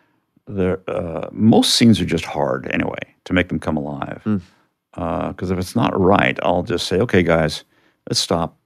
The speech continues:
Speaker 1: It's not working. Come on, let's, let's go ahe-, let's go talk about it. Let's have a table read. Everybody take a break. If it's not working, I just won't shoot it."
Speaker 2: Mm.
Speaker 1: Uh, that's c-, when, when it's really that bad, then I stop. As a matter of fact, I, I,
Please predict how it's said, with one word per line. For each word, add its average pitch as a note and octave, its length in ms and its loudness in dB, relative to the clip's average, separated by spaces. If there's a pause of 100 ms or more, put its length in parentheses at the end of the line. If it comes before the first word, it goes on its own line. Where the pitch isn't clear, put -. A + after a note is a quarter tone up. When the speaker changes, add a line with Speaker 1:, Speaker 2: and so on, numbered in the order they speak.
(800)
Speaker 1:
It's - 160 -12
not - 160 0
working. F2+ 420 -2 (240)
Come A2+ 120 2
on, G#2 120 4
let's, G#2 160 -2 (200)
let's G#2+ 120 -8
go G#2 220 0
ahe-, F#2+ 120 -2 (160)
let's G2+ 100 -6
go - 120 -4
talk F#2 240 -2
about F2 100 -4
it. E2+ 40 -2
Let's E2 100 -8
have G2 120 -2
a - 80 -2 (100)
table F2 240 2
read. E2+ 180 0
Everybody G2 240 0
take F#2 180 -2
a D#2+ 40 -6
break. D#2 240 -2 (360)
If - 60 -20
it's - 100 -12
not - 100 -2
working, B2 220 4
I - 60 6
just G2+ 160 0
won't F#2 180 2
shoot - 180 0
it." - 100 -8 (320)
Speaker 2:
Mm. F#2 140 -4 (380)
Speaker 1:
Uh, F2 880 2 (840)
that's B2+ 320 2 (160)
c-, - 160 -8
when, A2+ 220 2
when A2 220 4
it's G2 140 2
really C3+ 240 6
that G2 180 4
bad, G2+ 220 4
then G2+ 100 4
I F#2+ 60 6
stop. D2+ 400 -2 (1120)
As G#2+ 80 2
a G2+ 40 8
matter A2+ 160 8
of G2 40 2
fact, G2+ 220 0
I, E2 460 2
I, D2+ 60 -8